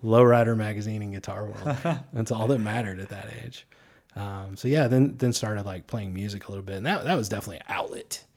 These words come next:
Speaker 2: Uh-huh.
Speaker 1: You know, it's still, it's still to this day an outlet. You know, even though instead of playing, playing grunge music, most of the time I'm playing Christian music. It's
Speaker 2: Yeah.
Speaker 1: still just
Speaker 2: Which
Speaker 1: as
Speaker 2: is
Speaker 1: mu-,
Speaker 2: different.
Speaker 1: it's, it's just as therapeutic, you know, just
Speaker 2: Uh-huh.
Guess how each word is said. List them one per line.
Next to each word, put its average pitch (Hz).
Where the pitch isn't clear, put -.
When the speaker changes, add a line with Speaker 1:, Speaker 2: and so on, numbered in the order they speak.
Speaker 2:
Uh-huh. 95
Speaker 1:
You 90
know, 92
it's 107
still, 143
it's 120
still 147
to -
this 110
day 101
an 110
outlet. -
You 110
know, 110
even 120
though 113
instead 110
of 104
playing, 101
playing 101
grunge 110
music, 98
most 107
of 101
the -
time 92
I'm 95
playing 82
Christian 95
music. 104
It's 110
Speaker 2:
Yeah. -
Speaker 1:
still 135
just 117
Speaker 2:
Which 131
Speaker 1:
as 110
Speaker 2:
is 110
Speaker 1:
mu-, 110
Speaker 2:
different. 131
Speaker 1:
it's, -
it's -
just -
as 92
therapeutic, 98
you 101
know, 92
just 110
Speaker 2:
Uh-huh. 120